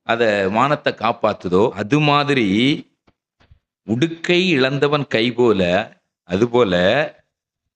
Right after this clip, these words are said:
இடுக்கண் துன்பம் வரும்போது யார் ஓடி வந்து நம்ம பக்கம் நிக்கிறாங்களோ,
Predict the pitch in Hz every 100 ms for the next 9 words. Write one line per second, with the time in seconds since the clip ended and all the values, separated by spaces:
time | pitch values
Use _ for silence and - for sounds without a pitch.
0 | _ _ _ - 127 180 - 175 120 _
1 | 147 170 202 220 220 220 208 185 170 151
2 | 156 165 135 92 _ _ _ _ _ _
3 | _ _ _ _ _ _ _ _ _ 90
4 | 110 160 180 147 170 214 226 190 185 196
5 | 170 160 143 - 135 - 160 139 - 120
6 | 110 98 107 127 -